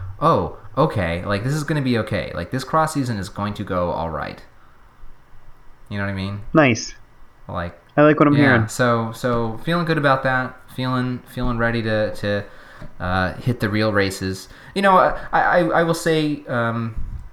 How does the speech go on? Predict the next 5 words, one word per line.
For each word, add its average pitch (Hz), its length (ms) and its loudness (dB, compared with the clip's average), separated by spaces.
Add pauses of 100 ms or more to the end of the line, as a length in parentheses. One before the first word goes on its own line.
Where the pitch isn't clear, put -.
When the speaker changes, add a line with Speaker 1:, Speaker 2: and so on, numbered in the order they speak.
(320)
Speaker 1:
oh, 147 260 6
the 123 100 -2
tires. 113 720 2 (1600)
Yeah, 156 320 4
so 143 440 2